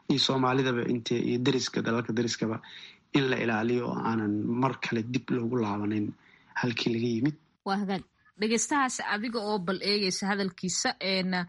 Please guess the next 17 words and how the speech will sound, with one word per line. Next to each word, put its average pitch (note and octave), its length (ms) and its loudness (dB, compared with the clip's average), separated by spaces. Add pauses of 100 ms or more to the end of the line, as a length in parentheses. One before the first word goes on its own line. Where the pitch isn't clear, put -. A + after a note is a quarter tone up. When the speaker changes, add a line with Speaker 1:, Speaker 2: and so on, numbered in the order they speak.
(400)
Speaker 2:
eh, E3+ 260 0
dadka A3+ 260 0
haata-, G#3+ 520 0
haatan G#3 500 2
rajo F#3 280 0
ayay F3+ 220 4
ka F#3+ 140 -2
muujinayaan, F3+ 840 2
dowladdu F3+ 400 2
way F3 100 2
soo F#3 200 0
dhaweysay E3+ 420 0
ergeygan. E3+ 520 0 (420)
Marka G3+ 420 0
ma F#3+ 140 0
kula A3 280 0
tahay, A3+ 440 0